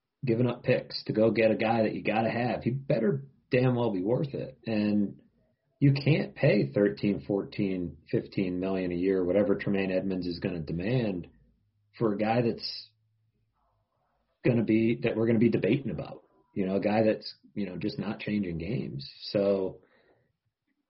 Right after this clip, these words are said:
big, big years for those guys because, like you guys pointed out, all these questions you need to fill in with your drafted talent. And from twenty eighteen on, there's a lot of question marks.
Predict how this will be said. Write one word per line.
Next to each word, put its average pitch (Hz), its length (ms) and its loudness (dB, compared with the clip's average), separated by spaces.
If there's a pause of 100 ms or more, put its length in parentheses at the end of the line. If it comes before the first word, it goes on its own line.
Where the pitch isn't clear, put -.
(120)
big, 139 400 4
big 110 260 0
years 107 360 2
for 92 80 -8
those 87 220 -6
guys 85 280 -8
because, 87 460 -10 (440)
like 101 220 2
you 101 80 -2
guys 98 240 -2 (120)
pointed 95 300 -4
out, 90 320 -6 (1300)
all 110 160 0
these 117 200 4
questions 101 680 -2 (520)
you 95 140 -8
need 117 260 0
to - 140 -8
fill 104 260 4
in 110 200 0
with 82 100 -6
your 87 120 -6
drafted 90 580 -8
talent. 110 400 -8 (200)
And 90 480 -4 (1000)
from 98 140 -4
twenty 120 400 0
eighteen 110 400 0
on, 98 480 0 (1080)
there's 104 160 -2
a 131 40 0
lot 139 200 2
of 135 80 0
question 147 380 0
marks. 69 320 -12